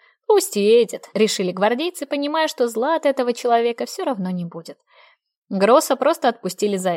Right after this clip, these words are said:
Эдерью. Должен же хоть кто-то знать, что именно произошло,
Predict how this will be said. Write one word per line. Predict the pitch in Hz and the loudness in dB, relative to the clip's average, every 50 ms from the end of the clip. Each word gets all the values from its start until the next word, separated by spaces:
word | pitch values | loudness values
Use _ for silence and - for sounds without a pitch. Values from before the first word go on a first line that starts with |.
| 165 | -4
Эдерью. | 156 - 170 170 160 175 175 _ - - - _ - | -8 -10 -12 -12 -12 -16 -18 _ -20 -20 -20 _ -2
Должен | 233 220 262 285 262 254 262 247 | 6 8 8 8 8 4 2 4
же | 254 262 | 2 2
хоть | - 262 233 - | 2 2 0 0
кто-то | - - - 254 294 - 339 285 | 0 0 2 2 2 4 2 0
знать, | 233 214 208 190 185 | 0 0 -4 -4 -4
что | - - 208 | -4 -2 -2
именно | 196 190 185 185 185 185 185 | -2 0 0 -2 -2 -4 -4
произошло, | - 208 202 190 208 240 - - - 175 175 175 | -2 -2 -4 -2 -4 -6 -6 -6 -8 -8 -8 -8